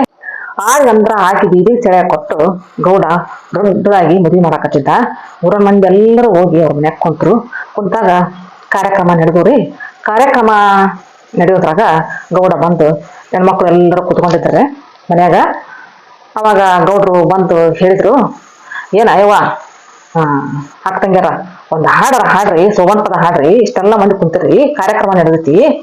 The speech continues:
ಒಂದು ಸೋಬಾನ್ ಪದ ಹಾಡ್ಯಾರ ಹಾಡ್ರಿ ಯವ್ವ, ನೀವು ಸುಮ್ನೆ ಕುಂತಿರಲ್ಲ" ಅಂತೇಳಿ ಗೌಡ್ರು ಹೇಳಿದಾಗ ಅವ್ರೆಲ್ಲರೂ ಕುಂತಾರ್ರಿ. "ನನಗ್ ಬರೋದಿಲ್ಲ, ನಿನಗ್ ಬರೋಲ್ಲ, ನಿಂಗವ್ ನೀನ್ ಹಾಡ, ಮಲ್ಲವ್ ನೀನ್ ಹಾಡ, ಮಂಗವ್ ನೀನ್ ಹಾಡ,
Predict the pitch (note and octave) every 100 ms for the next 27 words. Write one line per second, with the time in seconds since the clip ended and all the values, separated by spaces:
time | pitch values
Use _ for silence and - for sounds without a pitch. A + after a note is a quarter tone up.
0 | - - - - - - G#3 G3 F3+ F3
1 | A#3+ - G3 - A3 F3 F3+ F#3 D3+ G3+
2 | B3 D#3 - - - - - - G#3+ A#3+
3 | A3+ B3 B3 F#3+ G3 D#3 - - E3+ F#3+
4 | G3 F3 D#3 - - D#3 F3+ - - -
5 | - F3+ F3+ D#3+ F3 D#3 F3+ - - -
6 | - A#3+ B3 C4 B3+ B3 A3 G#3+ A#3+ G3+
7 | G#3 - G3 G#3 G#3 G#3 A#3 F#3 D#3+ D#3
8 | D3 F#3 G#3 G#3+ A#3 A3+ A3+ C4 - -
9 | - - F3 E3+ E3 D#3+ D#3 D#3 D#3+ A3
10 | A3 A3+ A#3+ A#3